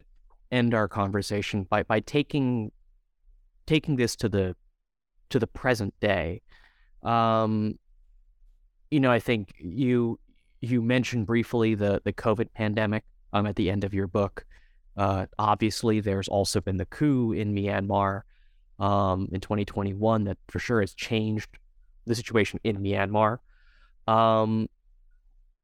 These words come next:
and so I guess my question is kind of, where do you think the, the Rohingya crisis, um, goes from here?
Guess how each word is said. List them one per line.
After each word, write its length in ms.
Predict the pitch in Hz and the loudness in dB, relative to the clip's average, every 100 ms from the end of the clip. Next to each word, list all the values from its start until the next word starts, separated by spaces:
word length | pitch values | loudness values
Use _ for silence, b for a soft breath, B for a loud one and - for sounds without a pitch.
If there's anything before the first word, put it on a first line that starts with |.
| _ _ 156 | _ _ -4
and 120 | 147 | 0
so 120 | 170 | 0
I 60 | 160 | 2
guess 200 | 196 254 | 2 2
my 100 | 226 | 0
question 260 | 185 165 | -2 -4
is 40 | 143 | -2
kind 140 | 143 | -2
of, 80 | 123 | 0
where 180 | 139 202 | 2 2
do 80 | |
you 120 | 220 165 | 0 -2
think 320 | - 135 - | -2 -4 -4
the, 500 | 120 113 104 101 - - | 2 2 2 0 -2 -4
the 160 | 107 | -2
Rohingya 540 | 104 107 117 117 107 95 | 0 0 0 0 -2 -2
crisis, 680 | 110 98 - 87 - - - - _ _ - - | -2 -2 0 -2 -4 -10 -16 -20 _ _ -20 -2
um, 420 | 107 104 101 98 - | 2 4 2 -2 0
goes 260 | 120 113 | 2 2
from 200 | - 98 | -2 -6
here? 520 | 90 - 113 76 50 | -4 0 0 0 -4